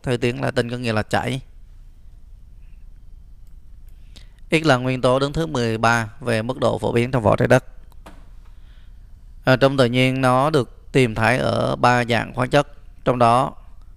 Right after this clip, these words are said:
đáng chú ý nhất là khoáng chất A. Một hợp chất gồm hai nguyên tố canxi. Là như vậy, trong A này nó có hai nguyên tố canxi. C A hai.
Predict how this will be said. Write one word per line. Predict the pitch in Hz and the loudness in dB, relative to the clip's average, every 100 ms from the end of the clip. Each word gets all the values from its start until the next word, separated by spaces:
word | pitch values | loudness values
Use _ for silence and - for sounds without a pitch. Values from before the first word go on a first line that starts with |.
| - | -2
đáng | 135 | 0
chú | 139 | 2
ý | 143 143 | 2 0
nhất | 151 139 | -4 0
là | 117 107 101 | 2 2 -2
khoáng | 117 127 | -4 -6
chất | 143 | 0
A. | 127 104 - - - - - - - - - - - - - - - - - - | 0 0 -8 -20 -20 -20 -20 -20 -20 -20 -20 -20 -20 -20 -20 -20 -20 -20 -20 -6
Một | 131 110 | 0 2
hợp | 120 117 | 2 2
chất | 151 151 | 2 2
gồm | 131 120 | 2 2
hai | 113 131 | 2 -2
nguyên | 131 127 | -2 0
tố | 127 | 0
canxi. | 135 127 117 131 110 - - - - - - - - - - - - - - - - - - - - - - | 2 0 2 0 0 -6 -18 -20 -20 -20 -20 -20 -20 -20 -20 -20 -20 -20 -20 -20 -20 -20 -20 -20 -20 -20 -8
Là | 135 113 | -2 -2
như | 127 | 0
vậy, | 120 | 0
trong | 123 127 | 0 -2
A | 127 123 120 | -2 0 0
này | 117 107 | -2 -2
nó | 110 113 | -4 -6
có | - 117 | -2 -2
hai | 131 120 | -2 -4
nguyên | 117 | -2
tố | 113 | -2
canxi. | 127 113 117 104 - - - - - - - - - - - - - - - - - - - - - - - - | -2 -2 -4 -4 -8 -20 -20 -20 -20 -20 -20 -20 -20 -20 -20 -20 -20 -20 -20 -20 -20 -20 -20 -20 -20 -20 -18 -2
C | |
A | 123 117 110 | 0 2 0
hai. | 113 113 92 | -2 -2 -6